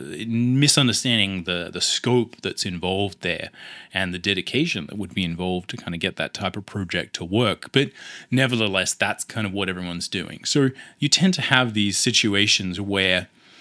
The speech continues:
following these trends is very good from, um, you know, getting capital allocation,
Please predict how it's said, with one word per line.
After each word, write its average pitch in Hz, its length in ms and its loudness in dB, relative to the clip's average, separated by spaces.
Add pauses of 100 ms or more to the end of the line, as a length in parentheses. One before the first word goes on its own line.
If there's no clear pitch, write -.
(680)
following 135 600 4
these 98 260 0
trends 135 680 2
is 90 240 -4
very 92 240 -2
good 92 540 2
from, 87 680 -4 (200)
um, 85 560 -8 (100)
you 98 80 -6
know, 82 140 -6
getting 87 340 0
capital 87 460 -2
allocation, - 640 -4